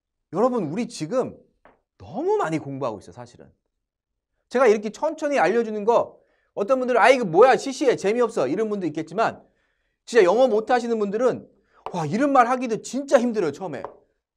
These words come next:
물론 뭐 영어 단어는 막 계속 공부합니다. 뭐 세계로 흘려듣기,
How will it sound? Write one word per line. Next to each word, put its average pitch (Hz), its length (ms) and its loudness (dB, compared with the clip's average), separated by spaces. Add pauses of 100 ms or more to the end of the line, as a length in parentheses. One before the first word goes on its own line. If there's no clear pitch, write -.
(420)
물론 254 500 4 (400)
뭐 208 460 0
영어 262 180 2
단어는 254 520 -2
막 214 180 -8
계속 240 280 -4
공부합니다. 214 640 -6 (400)
뭐 131 140 -10
세계로 202 540 0
흘려듣기, 156 800 -6